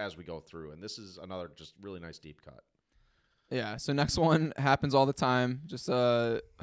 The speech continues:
Speaker 2: <laughs> basic song about letting loose and hooking up with someone.
Speaker 1: Yeah, this has got that, like, again, it's got that old school feel to it, um, but slower, chunky chords, just kinda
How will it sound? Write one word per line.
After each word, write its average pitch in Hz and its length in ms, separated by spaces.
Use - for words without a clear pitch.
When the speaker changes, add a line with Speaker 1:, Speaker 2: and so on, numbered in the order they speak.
Speaker 2:
<laughs> - 360
basic 135 360
song 123 260
about 120 280
letting 123 240
loose 123 220
and 131 80
hooking 131 260
up 123 140
with 131 120
someone. 131 360
Speaker 1:
Yeah, 135 380
this 139 220
has 233 160
got 151 240
that, 117 200
like, 95 400
again, 151 280
it's 131 160
got - 140
that - 80
old 123 220
school 127 200
feel 120 280
to 135 220
it, 135 140
um, 104 460
but 135 220
slower, 147 840
chunky 139 400
chords, 95 500
just - 140
kinda 113 320